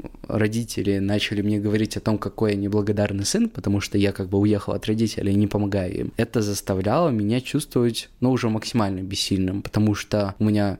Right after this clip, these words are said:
нет окружения нормального в Караганде, на тот момент этого просто не было. Я жил в обществе пока что незнакомых людей мне, не понимал, чего я сам хочу, и когда ты осознаешь еще, что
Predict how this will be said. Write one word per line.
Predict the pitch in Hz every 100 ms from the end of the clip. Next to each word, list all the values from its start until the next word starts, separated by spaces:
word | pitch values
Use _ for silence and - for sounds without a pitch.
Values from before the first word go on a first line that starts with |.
| -
нет | 110 107
окружения | 92 98 87 107 147
нормального | 117 110 110 104 101 98
в | -
Караганде, | 107 101 101 95 95 95
на | 107 95
тот | 104 95 -
момент | 98 98 -
этого | - 92 92
просто | - 101 95 -
не | 101 95 98 104
было. | 92 92 113
Я | 95 101 98
жил | 104 110 110 107 -
в | 101 101 104 104 101 -
обществе | 110 - - - - 107 101 98 -
пока | - 104 107 95 95
что | - - 101
незнакомых | 98 104 98 98 110 101 92 -
людей | 90 104 131
мне, | 110 107 104 98
не | 110 104 107
понимал, | 107 107 107 107 107 104 101 -
чего | - 107
я | 101
сам | - 123
хочу, | 131 117 - 110 104 104
и | - 104 101 98 - - - -
когда | 104 104
ты | 101 107
осознаешь | 104 110 98 104 107 101
еще, | - - 101
что | 90 - - 98 98 98